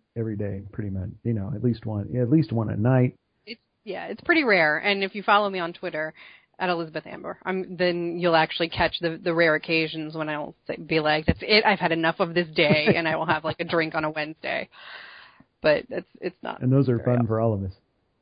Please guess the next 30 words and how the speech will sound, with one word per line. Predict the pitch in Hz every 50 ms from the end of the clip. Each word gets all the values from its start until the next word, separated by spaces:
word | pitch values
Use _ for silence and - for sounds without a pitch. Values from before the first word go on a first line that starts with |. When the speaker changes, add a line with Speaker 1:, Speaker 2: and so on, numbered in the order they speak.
| _ _ -
Speaker 2:
Yes. | 269 247 254 240 202 175 156 156 - - _ -
Speaker 1:
<laughs> | - - - - - - - 170 - - - 139 - - _ _ _ _ _ _ _ _ _ _ _ _ _ _ _ _ _ _ _ _ _ _ _ - _ _ _ _ _ _ _ _ _ _ _ _ _ _ _ _ _ _ _ _ _ _ _ _ _ _ _ _ _ _ _ _
Speaker 2:
Um, | 214 185 175 175 170 175 180 - -
Speaker 1:
That's | 131 127 - - - -
Speaker 2:
but | 190 185
Speaker 1:
the | 156 175
only, | 202 214 202 185 170
Speaker 2:
so, | 175 170
Speaker 1:
the | 139 147
Speaker 2:
so | 165
Speaker 1:
only | 190 190 170
discipline | 151 151 151 143 - 139 135 131
I | 127 127 123
have | 117 117 110 107 107 107
is | - - 117 110 107
I | 120 117 117
will | 110 110 113
not | 113 113 113 107 110 - _ _ _ _ _ _ _ _
drink | 110 107 117 104 107 101 -
while | 110 107 107
I'm | 104 101 98
still | 95 - 117 107 104 101 98 107 107 -
writing. | 104 104 101 101 104 120 123 - - _ _ _ _ _ _ _ _ _ _ _ _ _ _ _ _ _ _ _ _ _ _ _ _ _ _ _ _ 101 _ - -
Speaker 2:
I | 233 226
think | - 262 277 285 254
I | 220 202
write | 185 185 180 190 - 175
better. | - 170 170 170 160 160 180 - 113
Speaker 1:
Do | 127 131
you? | 139 143 165